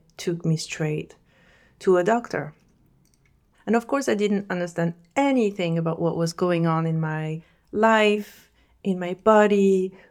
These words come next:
with my hormones, with my mental health, how I had gotten myself to there. I don't remember if I was sleeping at night, who I was in love with, what, what was going on at this moment. Just remember this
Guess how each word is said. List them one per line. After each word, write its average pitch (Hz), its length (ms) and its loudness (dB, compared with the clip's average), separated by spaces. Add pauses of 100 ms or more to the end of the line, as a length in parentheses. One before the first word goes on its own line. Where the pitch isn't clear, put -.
(100)
with 196 120 -2
my 165 200 2
hormones, 196 1200 0
with 175 200 -2
my 170 200 0
mental 226 460 -2
health, 190 340 -4
how 214 560 -2
I 202 60 2
had 180 300 -6
gotten 165 300 0
myself 165 460 -2
to - 80 -12
there. 165 180 0
I 185 60 2
don't 220 240 -2
remember 165 500 0
if 165 140 -4
I 165 80 -6
was 156 240 -8
sleeping 240 500 -6
at 196 160 -4
night, 180 420 -2 (640)
who 214 340 0
I 185 80 6
was 175 260 2
in 170 220 4
love 226 200 0
with, 208 180 0
what, 247 300 0
what 254 440 -6
was 208 240 0
going 202 380 0
on 190 180 0
at 180 120 -6
this 170 160 -10
moment. 175 300 -4
Just 233 260 -2
remember 170 540 0
this - 200 -10